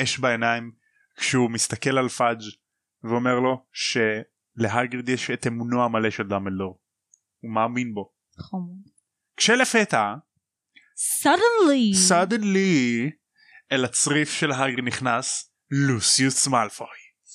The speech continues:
Speaker 2: טם טם טם.
Speaker 1: הגריד אומר לו, "לך מפה מאלפוי, איך אתה מעז להיכנס לבית שלי?" ואז מאלפוי כזה,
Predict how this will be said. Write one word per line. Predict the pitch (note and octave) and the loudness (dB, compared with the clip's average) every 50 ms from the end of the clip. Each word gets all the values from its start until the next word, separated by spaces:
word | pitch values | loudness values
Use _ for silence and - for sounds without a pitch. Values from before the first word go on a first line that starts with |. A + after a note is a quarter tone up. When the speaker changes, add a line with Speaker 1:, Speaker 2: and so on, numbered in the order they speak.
| - - - - - - _ _ _ _ - | -20 -18 -16 -16 -16 -16 _ _ _ _ -4
Speaker 2:
טם | G3+ E3+ E3 - | -2 -2 -2 -4
טם | - D3+ B2+ A#2+ | -6 -12 -12 -6
טם. | - - - - - - - - _ - | -6 -6 -6 -6 -10 -18 -20 -20 _ -6
Speaker 1:
הגריד | - D3+ D#3 D#3+ C3+ C#3 C#3 C#3 | 0 0 0 0 2 0 0 2
אומר | C#3+ C#3 C#3 C#3 C3+ C3+ | 2 2 2 2 2 2
לו, | C3 B2+ A#2+ A2+ - _ _ _ _ _ _ - - - - | 2 2 2 0 -2 _ _ _ _ _ _ -20 -16 -4 0
"לך | D3 G3+ A#3+ B3 A3 - - | 2 4 6 6 4 4 0
מפה | D#3+ F3 E3+ D#3 - F3 E3 D#3+ | -4 -4 -4 -2 0 0 0 2
מאלפוי, | D#3 D3+ D3+ D3+ - - D#3+ D#3 D3+ | 2 2 2 2 2 2 2 2 2
איך | D3+ - D#3 | 2 2 2
אתה | C#3 D3 | 0 0
מעז | C#3+ D3 D3 D3 C#3 | 2 2 2 2 2
להיכנס | C#3 C#3 - D3 C#3+ C#3+ - - C#3+ | 0 0 0 0 0 2 2 2 0
לבית | C3+ B2 A#2 G#2+ - D3 C3 C3 C#3 C#3 - | 0 -4 -4 -2 0 2 2 2 2 0 0
שלי?" | - D3 C3+ C3 B2+ B2+ C3 - - | 0 2 2 2 0 0 -2 -6 -8
ואז | B2 B2+ C3 A#2 | -2 0 0 2
מאלפוי | B2 C3+ B2+ - D3 - | 2 -2 -2 -2 -4 -6
כזה, | B2+ A2 A#2 | -4 -4 -4